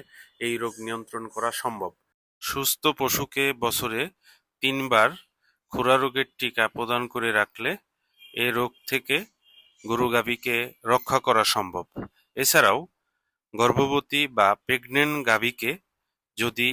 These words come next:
এই টিকা প্রয়োগ করে রাখা যায়, তাহলে বাছুরগুলোও নিরাপদভাবে জন্মাবে। এ রোগ থেকে বাছুরকেও রক্ষা করা সম্ভব। আর হ্যাঁ, গর্ভবতী গাভীর জন্য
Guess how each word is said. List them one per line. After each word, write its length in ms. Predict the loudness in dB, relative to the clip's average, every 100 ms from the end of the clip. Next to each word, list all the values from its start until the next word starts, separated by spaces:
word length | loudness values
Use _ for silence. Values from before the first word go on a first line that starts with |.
| -2
এই 140 | -4 -6
টিকা 300 | -8 -4 -4
প্রয়োগ 300 | 0 -2 -2 _
করে 180 | -2 2
রাখা 280 | 2 0 -4
যায়, 220 | -4 -6 _ -20 _
তাহলে 320 | 2 4 4 0 2
বাছুরগুলোও 720 | 2 2 0 -2 -2 0 -2 -4 _ _ -4
নিরাপদভাবে 720 | 2 4 4 0 0 -2 -2 -4 -12 _
জন্মাবে। 480 | 2 2 2 -2 -8 -20 _ -8
এ 60 | -2
রোগ 160 | -2 -4 -6
থেকে 260 | -6 -2 -4 -4 -20 -20 0
বাছুরকেও 540 | 2 2 -2 0 0 0 2
রক্ষা 320 | 0 2 -2
করা 240 | 2 0 0 0
সম্ভব। 340 | 0 0 -2 -4 _ -20 _ _ 2
আর 160 | 4 2
হ্যাঁ, 320 | 2 4 4 0 _ _ _ _ _ _ _ _ _ -2
গর্ভবতী 560 | 0 0 -2 -2 -2 2
গাভীর 360 | 2 2 -2
জন্য 260 | -4 -6